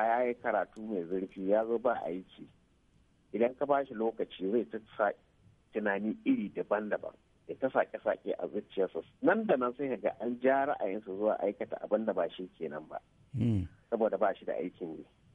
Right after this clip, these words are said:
Speaker 1: To kaga arzikin ƙasar mu bai samu taimako ba a cikin lokacin gwamnatin demokradiyya. Bari mu dawo kan maganan, eh, tsaro a ƙasa. Ka sani Salihu Garba,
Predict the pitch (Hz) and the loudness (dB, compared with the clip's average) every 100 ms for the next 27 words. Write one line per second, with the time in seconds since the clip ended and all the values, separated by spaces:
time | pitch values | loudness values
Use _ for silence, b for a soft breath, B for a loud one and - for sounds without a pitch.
0 | _ _ _ - _ 104 - 123 131 131 | _ _ _ -20 _ -4 2 2 4 2
1 | 131 131 - - _ _ _ _ 143 131 | 2 -2 -8 -20 _ _ _ _ -4 -4
2 | 123 120 - 131 123 123 113 95 95 98 | -2 0 0 0 2 0 0 0 0 0
3 | 127 - 101 107 - 110 110 104 - - | 0 0 0 0 0 0 2 0 0 -16
4 | _ _ _ _ 190 196 131 123 - 135 | _ _ _ _ -4 -2 -4 -8 -6 2
5 | 143 147 - - 127 131 135 139 143 139 | 2 2 -2 -4 -2 0 2 4 2 0
6 | 131 120 104 85 - 95 85 - 98 85 | -4 0 0 -2 -4 -2 -2 -2 -2 -2
7 | - _ _ _ _ - - _ _ 117 | -4 _ _ _ _ -20 -20 _ _ 2
8 | 156 208 160 151 - 160 131 120 131 117 | 2 4 2 2 0 0 2 2 0 -2
9 | - _ _ _ _ _ 113 107 104 95 | -4 _ _ _ _ _ 2 2 4 2
10 | 82 73 - _ _ _ _ _ 123 117 | 0 -4 -12 _ _ _ _ _ 2 4
11 | 131 101 98 98 - 92 78 - _ _ | 4 2 0 -4 -2 -2 -4 -10 _ _
12 | _ - _ _ _ _ 131 143 156 135 | _ -20 _ _ _ _ 0 2 0 0
13 | 110 110 120 107 104 | 0 2 2 0 0